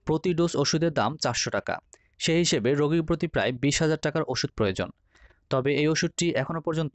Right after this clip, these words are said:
কোনো ওষুধের দোকানে বা ফার্মেসিতে পাওয়া যাবে না। তাই চাইলেও এই ওষুধটি কেউ কিনে বাসায় মজুত করতে পারবে না।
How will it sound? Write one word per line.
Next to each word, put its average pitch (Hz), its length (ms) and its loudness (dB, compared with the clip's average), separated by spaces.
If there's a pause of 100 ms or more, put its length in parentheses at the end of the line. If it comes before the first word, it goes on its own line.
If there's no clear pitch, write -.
(160)
কোনো 147 180 0
ওষুধের 147 360 0
দোকানে 160 360 0 (540)
বা 135 160 2
ফার্মেসিতে 143 540 0
পাওয়া 123 220 2
যাবে 110 220 0
না। 87 120 -4 (560)
তাই 139 180 2
চাইলেও 147 460 2
এই 143 180 2
ওষুধটি 151 400 0 (360)
কেউ 147 220 0
কিনে 151 300 0
বাসায় 139 320 0
মজুত 139 220 0
করতে 139 240 -2
পারবে 104 280 0
না। 87 120 -2